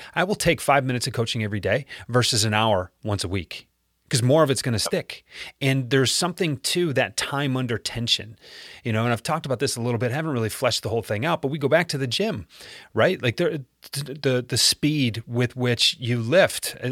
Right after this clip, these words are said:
there's value to going slowly. There's value to going quickly, but time under tension is a factor.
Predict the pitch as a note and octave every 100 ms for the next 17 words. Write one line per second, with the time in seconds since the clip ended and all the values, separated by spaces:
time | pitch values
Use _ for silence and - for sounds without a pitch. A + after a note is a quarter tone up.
0 | A#2 A#2 A2+ A2+ C3+ D#3+ F#3 A2+ G#2+ B2
1 | A2+ A#2 A#2+ A#2+ - - C3 D#3 F3 A2
2 | F#2 F#2+ G#2 - B2 C3 E3+ F3+ A#2 A#2
3 | A2 A2+ A2 - - - E3+ - G2 E2+
4 | - - - C3+ - - F3 D#3+ B2 -
5 | F3 E3+ A#2+ - A2 A2 - D#3+ - F2